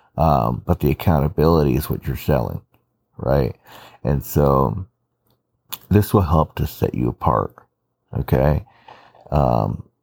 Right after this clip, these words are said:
and so if you can demonstrate how people's lives are getting changed by being part of this because of the accountability,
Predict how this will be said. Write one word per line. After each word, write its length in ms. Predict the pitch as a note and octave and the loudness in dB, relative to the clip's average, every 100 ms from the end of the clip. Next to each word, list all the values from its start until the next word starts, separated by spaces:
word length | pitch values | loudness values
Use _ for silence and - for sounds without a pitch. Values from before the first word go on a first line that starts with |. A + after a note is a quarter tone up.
| _ | _
and 480 | - B1 A#1+ G1+ - | -2 -2 -2 -4 -8
so 160 | - - | -2 -2
if 180 | - F#2+ | 0 -2
you 80 | |
can 220 | - A2 E2 | 2 0 2
demonstrate 720 | C#2+ D#2 D2+ - - D#2+ - | 2 2 0 -4 0 0 2
how 640 | D2 D#2 B1+ B1+ G#1 E2+ - _ _ _ _ _ _ _ _ - | 0 2 2 0 -2 -8 -14 _ _ _ _ _ _ _ _ -2
people's 420 | F2+ - D2 C#2 | 0 0 -4 0
lives 280 | C#2 F2 D#2 | 2 2 0
are 60 | |
getting 240 | D2 B1 A#1+ | -2 -4 -4
changed 560 | - F2 F2+ D2 - - | 0 2 2 0 -4 -4
by 480 | A#1 B1 A#1+ B1 - _ F2+ | -2 0 -2 -6 -10 _ -2
being 260 | F#2 D#2+ C#2+ | 0 0 -2
part 440 | - - E2+ D#2+ | -6 0 2 2
of 80 | A#1 | -2
this 180 | A#1+ - | -6 -6
because 580 | C#2 - - A2 A#2+ | -8 -6 -2 0 2
of 100 | G#2 | 2
the 140 | D#2 B1+ | 2 0
accountability, 1080 | - D2+ C2+ - E2 F#2 C#2+ - - G#2 | 0 -2 -2 -2 0 2 0 -6 -12 -18